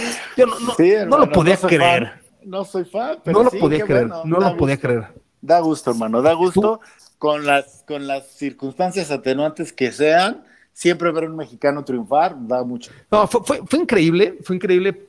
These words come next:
Speaker 1: El, empezó el, el Gran Premio de Sakir en Bahrein, el segundo en Bahrein. Y para los que no, no siguen Fórmula uno,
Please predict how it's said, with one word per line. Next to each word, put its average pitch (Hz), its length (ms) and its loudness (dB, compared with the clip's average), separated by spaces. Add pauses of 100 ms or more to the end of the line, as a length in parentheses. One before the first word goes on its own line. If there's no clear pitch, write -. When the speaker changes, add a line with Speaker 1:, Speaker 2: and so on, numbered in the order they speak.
Speaker 1:
El, 127 600 -4 (200)
empezó 175 600 4
el, 123 640 -4 (100)
el 123 420 -6
Gran 139 260 0
Premio 139 560 0 (220)
de - 100 -18
Sakir 131 640 -2
en 120 200 -6
Bahrein, 117 440 -4 (380)
el 113 100 -4
segundo 139 360 2
en 135 60 2
Bahrein. 120 340 -2 (360)
Y 131 200 -2
para 135 180 2
los 135 160 -2
que 127 340 0
no, 151 280 2
no 156 100 4
siguen 156 240 4
Fórmula 156 320 2
uno, 156 460 2